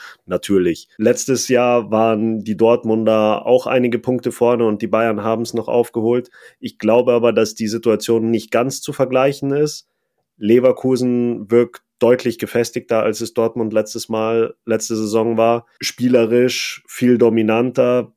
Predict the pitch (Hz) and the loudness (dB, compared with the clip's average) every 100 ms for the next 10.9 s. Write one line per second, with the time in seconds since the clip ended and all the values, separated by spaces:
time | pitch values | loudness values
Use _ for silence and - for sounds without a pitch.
0 | _ _ - 120 110 - - 120 - 101 | _ _ -10 -4 -2 -2 -2 -2 -2 0
1 | 117 127 127 117 117 131 - 120 - 117 | 2 2 0 -2 -4 -6 -6 -6 0 2
2 | 110 101 101 110 110 107 107 110 107 107 | 2 -2 -2 0 0 0 -2 -2 -2 -2
3 | 104 101 - 107 101 - 110 113 107 113 | -4 -8 -4 -2 -2 -6 -6 -4 -2 -2
4 | - _ - - - - 107 107 110 107 | -4 _ -20 -20 -20 -4 -2 -2 -2 -2
5 | - 110 107 101 - 92 110 110 110 - | 0 -2 -2 -6 -6 -2 -2 -2 -6 -4
6 | 113 117 117 - _ _ _ _ _ _ | 0 2 0 -8 _ _ _ _ _ _
7 | - 110 131 - 123 117 113 117 123 - | -6 -4 -4 0 0 2 2 0 0 0
8 | 117 113 - _ - _ - - 120 120 | 0 -2 -8 _ -20 _ -20 -6 -2 2
9 | 120 - 107 123 117 117 - 117 113 - | 2 0 2 2 4 2 0 -2 -2 -2
10 | 113 110 101 98 95 92 85 90 87 | -4 -2 -2 -2 -4 -4 -4 -4 -4